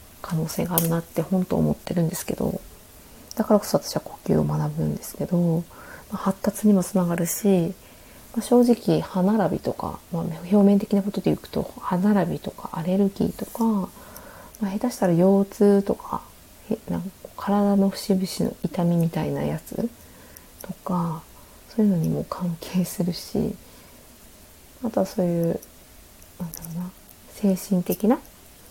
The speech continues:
ちょっと乱れみたいなのも間違いなく関係してる。えー、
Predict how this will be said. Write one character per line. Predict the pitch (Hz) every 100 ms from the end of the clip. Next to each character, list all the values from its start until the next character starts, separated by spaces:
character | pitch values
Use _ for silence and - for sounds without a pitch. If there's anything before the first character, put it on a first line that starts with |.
| -
ち | 185
ょ |
っ |
と | - 156
乱 | 165 160
れ | 165
み | 160
た | - -
い |
な | -
の | 175 175 - 302
も | 254 190 - - - - - - - - - - -
間 | - 175 - 175 170 180
違 | 170
い |
な | 170 190
く | 202
関 | - - 165
係 | - -
し | -
て | -
る。 | 175 - - - - - - - - - - - - - 202
え |
ー、 | 190 190 208 220